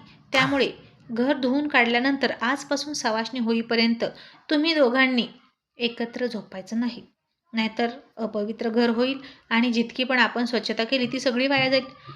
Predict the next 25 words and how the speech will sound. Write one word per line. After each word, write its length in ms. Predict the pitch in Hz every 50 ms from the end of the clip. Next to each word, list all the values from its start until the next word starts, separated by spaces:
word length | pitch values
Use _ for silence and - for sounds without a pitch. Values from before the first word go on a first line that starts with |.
| - _ -
देवाला 360 | 214 214 214 226 226 240 233
सवाष्णी 440 | 233 - 220 214 220 220 - 247 254
मंजूर 320 | 247 233 220 214 240 240
होणार 240 | 240 233 233 233 240
नाहीत, 260 | 247 240 247 - -
मग 80 | 226 247
इतका 280 | 269 269 - - 320 320 -
खर्च 220 | 330 320 311 330
करून 240 | 320 - 302 311 302
काय 220 | - 285 277 285
उपयोग? 300 | 302 294 - 254 196 175 - - - _ _ _ _ _ -
त्यामुळे 280 | 262 254 254 277 277 254
दोघेही 380 | 240 240 226 226 233 226 254
वेगवेगळे 440 | 240 233 208 208 208 208 214 226 240
झोपा. 300 | 247 285 285 285 - - - - - - _ _ _ _ _ _ _ _ _ _ _ _ _ _ _ _ _ _ _ _ -
आणि 500 | 226 202 202 208 214 220 220 226 247 262 - - - _ _ _ - - - _ _ _ - - -
आ, 460 | 214 214 208 202 202 202 220 269 359 392 - - _ _ _ _ - - - - - _ _
इतकं 460 | 240 233 - - - - - 220 226
जास्त 420 | 247 233 240 202 202 - - - 247
आश्चर्य 680 | 233 233 - - - - 220 220 240 247 226 202 214 240 240
त्या 80 | - 233
दोघांनी 720 | 208 208 214 214 208 202 220 233 247 254 254 254 247 220 202 - - _ _ _ _ _ _ _ -
वाटून 400 | 220 202 202 208 - 240 233 226 240 160 - - - - -
एकमेकांकडे 640 | 226 233 233 - 226 214 208 - 208 214 202 226 233
पाहिलं 340 | 240 240 285 285 277 226